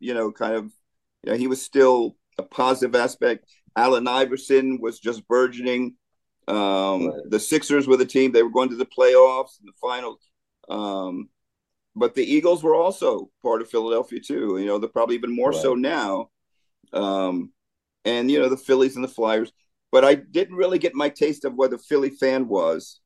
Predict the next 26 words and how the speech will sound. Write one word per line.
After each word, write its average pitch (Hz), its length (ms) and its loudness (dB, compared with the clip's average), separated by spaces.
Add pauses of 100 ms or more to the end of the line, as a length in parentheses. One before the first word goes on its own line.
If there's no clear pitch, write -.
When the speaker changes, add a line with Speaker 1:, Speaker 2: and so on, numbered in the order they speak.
(540)
Speaker 1:
um, 90 840 -4 (260)
until 110 240 4
I 113 80 10
went 110 200 0
to 113 100 2
a 110 40 0
Sixers 120 440 -4
game, 92 440 0 (760)
um, 87 580 0
and 104 160 2
just 110 220 -4
saw 107 240 4
that 95 220 -2
competitive 117 520 0
aspect. 98 560 -2 (240)
And, 104 440 -2
yeah, 131 180 4
Philadelphia, 143 640 0
Speaker 2:
Right. 127 100 -10 (440)
Speaker 1:
Philadelphia 160 500 0
loves 143 240 -4
their 156 100 2
athletes. 127 720 -8
And 110 140 -2
if - 180 -10
you 156 520 4